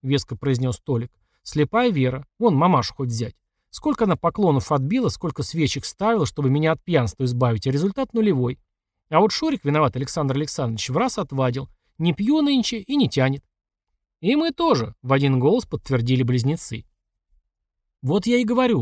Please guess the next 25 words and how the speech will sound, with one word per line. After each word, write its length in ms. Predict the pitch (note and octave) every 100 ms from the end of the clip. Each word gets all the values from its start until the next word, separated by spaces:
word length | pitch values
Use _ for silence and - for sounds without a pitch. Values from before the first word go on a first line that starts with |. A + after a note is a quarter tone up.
| B2+
он, 160 | F3 E3
может, 320 | D#3 D3 -
и 60 | D3
не 160 | C3
бог, 360 | A#2+ F#3 B3 -
а...» 240 | C3 C#3 - _ _ _ _ _
Толик 240 | E3 C3+
запнулся, 540 | A#2+ C3 D3+ G3+ -
подбирая 360 | - A#2+ B2 D3
подходящее 600 | - - C3+ B2 A2 C#3+
слово. 340 | - C3+ A#2 - _ _ _ _ _ _
«Чудотворец», — 760 | - G#3+ C4 B3+ C#4+ E3 B2+ -
вернула 440 | C3 C3 C3 B2 C#3
Даша. 380 | C3 B2+ C#3+ - _ _ _ _ _ _ _ _ _ _
«Чудотворец?» — 1500 | - - D3 C3+ A#2+ B2 _ - G#2+ A2 D#3+ C#4 - - - -
нараспев 520 | C#3 C#3 - C#3 -
произнёс 480 | C3 C3 B2 A#2+ -
Толик, 320 | - G3 F#3 C3
обкатывая 480 | - D3 C#3 B2+
слово 300 | B2+ D3+ C3
на 80 | B2+
языке, 440 | B2 A#2+ C3 - A3
словно 320 | - C3+ B2 - _
кисло-сладкий 720 | - D3 D3 C3+ C#3 A#2 -
леденец. 500 | B2+ D3+ C#3 - -